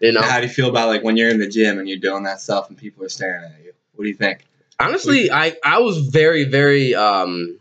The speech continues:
Speaker 1: self-conscious about it at first. You know, like,
Speaker 2: Yeah.
Speaker 1: when I first started doing it and,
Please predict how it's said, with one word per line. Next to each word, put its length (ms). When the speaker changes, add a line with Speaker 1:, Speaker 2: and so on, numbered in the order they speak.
Speaker 1:
self-conscious 680
about 200
it 100
at 140
first. 440
You 220
know, 200
like, 160
Speaker 2:
Yeah. 60
Speaker 1:
when 80
I 40
first 220
started 320
doing 300
it 120
and, 440